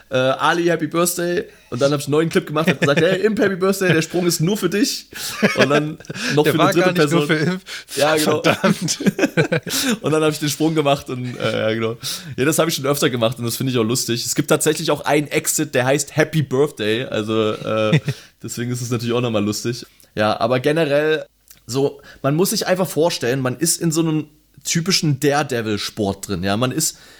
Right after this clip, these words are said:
Speaker 1: also d-, deswegen machen das ja überhaupt Leute und riskieren ihr Leben, weil dieses Gefühl, was du kriegst, wenn du da springst, ja, das ist halt einmalig, das kriegen super wenig Leute auf der Welt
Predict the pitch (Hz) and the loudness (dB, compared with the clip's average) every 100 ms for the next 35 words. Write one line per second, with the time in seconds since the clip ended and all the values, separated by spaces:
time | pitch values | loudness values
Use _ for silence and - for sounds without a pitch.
0 | - - 135 143 - 139 151 - 156 202 | -8 -2 0 -2 -6 -4 0 2 2 0
1 | 196 - 151 185 202 165 147 135 127 - | -2 -4 0 0 2 0 0 0 -2 -2
2 | 123 135 139 131 127 - 165 180 131 131 | -2 0 -2 -2 -4 -2 0 0 -2 -4
3 | 120 120 127 127 123 123 - - 175 226 | 0 0 0 -2 -2 -4 -6 -4 -2 0
4 | 233 240 - _ _ - 139 - 135 - | -2 -6 -14 _ _ -2 0 0 -4 -2
5 | 165 - - - 143 147 135 123 - 131 | -2 0 -4 -4 -2 0 0 -2 -2 -2
6 | 110 - 104 120 139 - - - - 117 | -2 -2 0 -2 -4 -16 -20 -18 -8 -6
7 | - 127 151 135 - _ 139 156 190 160 | -2 0 0 -2 -8 _ 0 2 2 0
8 | 135 165 180 180 135 - - 156 156 143 | 0 0 -2 -4 -4 -4 -4 -2 -4 -4
9 | 131 127 151 185 165 156 143 131 165 143 | -4 -4 -2 0 0 -2 -2 -2 -2 -4
10 | - 120 117 143 175 | -4 -2 0 -2 -2